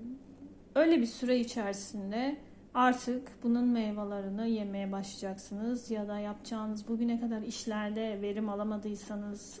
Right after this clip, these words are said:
olmadıysa hiçbir şey, artık verim alacağınız, kazanç sağlayacağınız işe,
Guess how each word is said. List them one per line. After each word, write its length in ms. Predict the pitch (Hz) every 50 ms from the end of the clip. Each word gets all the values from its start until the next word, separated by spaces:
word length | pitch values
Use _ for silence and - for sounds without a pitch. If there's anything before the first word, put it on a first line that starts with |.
| -
olmadıysa 640 | - 220 214 220 226 226 233 220 214 208 202 - -
hiçbir 260 | 202 196 - - -
şey, 300 | - - 254 285 330 330 - - - - - - - -
artık 360 | - 240 240 233 240 - - 233
verim 260 | 226 226 226 233 233
alacağınız, 540 | 220 208 208 208 208 202 214 233 226 - -
kazanç 380 | 233 208 208 208 220 233 240
sağlayacağınız 840 | - - 214 190 185 190 190 196 196 190 196 226 254 254 254 - 262
işe, 340 | - - - 226 226 -